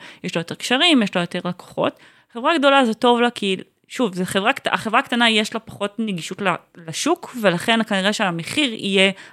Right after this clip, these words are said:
אטרקטיבי מאוד לחברה הגדולה. וזה היתרונות. מה שכדאי לבסס בהסכמים מהסוג הזה, תנאים שהם, אה, החברה הגדולה לרוב תרצה להכניס, זה איזושהי בלעדיות, זאת אומרת שהחברה הקטנה לא תוכל למכור את זה עם אף אחד אחר,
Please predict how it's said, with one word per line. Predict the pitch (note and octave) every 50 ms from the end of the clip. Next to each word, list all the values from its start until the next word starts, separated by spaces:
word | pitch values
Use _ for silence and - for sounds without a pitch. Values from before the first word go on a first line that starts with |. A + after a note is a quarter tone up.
| - F#3+
אטרקטיבי | - F#3 - - - A#3+ A3 F3+ E3
מאוד | D#3+ D#3+ D3+ C#3+ -
לחברה | - - - - - - -
הגדולה. | - - - - - _ _ _ _ _ _ _ _ _ _ _ -
וזה | G3 G#3 G3+ G#3+
היתרונות. | G3+ G3+ G3+ - E3+ - - - - - _ - - - _ _ _ _ _ _ _ _ _ _ _ _
מה | - G#3 G#3 G#3 G#3+ G#3+ A#3 A#3+
שכדאי | - - C#4+ C4 B3+ B3 A#3+ A#3+ G#3 - - - _ - - G3 F#3+ F3 G3+ F#3+ G3+ G#3+ G#3+ G#3+ A3 A3 G#3+ G3 F#3+ - _ _ _ _ _
לבסס | F3+ F#3 F3+ F3+ F3 D#3 E3 - - - G3 G3 F#3+ F#3+ G3 F#3 F3+ E3+ D#3+ D#3+ D3+ D3+ D3 D3 - - - - - E3+ D#3 D3+ D3+ D3+ D3 D3 D3+ D3 -
בהסכמים | - - - - E3+ F3 G#3+ A#3
מהסוג | A3+ F#3 D#3+ - - B3 B3+ A3+
הזה, | G3 E3 D#3+ D#3
תנאים | - F3+ E3 - G#3 A#3 A3+ G#3
שהם, | - G3 D#3+ - - - - - - _ _ _ _ _ _ _
אה, | - F3 E3 D#3+ D#3 - _ _ _ _
החברה | F#3+ E3+ G3+ F3+ F#3+ G#3+
הגדולה | A3 A3 G3 F#3+ F#3+ G3 F#3 F3
לרוב | E3+ F3 F3+ F#3+ F#3 F#3
תרצה | - F#3+ F3 F3+ - - G3+
להכניס, | F3+ D#3 D3 - - G3 F3 D#3 - - -
זה | - F3
איזושהי | - - F#3+ F#3 E3+ F#3 - - E3 D#3+
בלעדיות, | E3 E3 D3+ D3+ D3 C#3 C#3+ C#3 C#3+ C#3+ E3 - - -
זאת | - -
אומרת | F3 E3 D#3 D3 C#3+ -
שהחברה | - D3 D3 - D#3 - - - - F#3 E3 D#3+ F3+
הקטנה | E3 - - D#3+ D#3+ D#3 D#3+
לא |
תוכל | D#3 - - - - D#3+
למכור | D3+ C#3 C#3 - - C3+ C3+ -
את | -
זה | - B3+
עם | C4 C#4
אף | C#4 - D4+
אחד | C#4 - C#4 D#4
אחר, | - - F#4 G4+